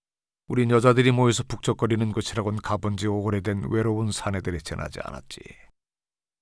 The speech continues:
사무실의 늙은 석인 카람카는 몇 번이나 내게 그곳에 묵지 말라고 신신당부했다네.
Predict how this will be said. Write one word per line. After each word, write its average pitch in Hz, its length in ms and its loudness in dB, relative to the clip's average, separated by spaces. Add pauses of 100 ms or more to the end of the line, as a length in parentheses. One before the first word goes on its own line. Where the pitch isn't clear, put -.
(1300)
사무실의 107 680 2
늙은 143 400 0
석인 165 360 -4
카람카는 160 680 -4
몇 156 200 0
번이나 165 300 2
내게 151 280 4
그곳에 135 360 0
묵지 120 320 0
말라고 107 380 2
신신당부했다네. 87 1120 -6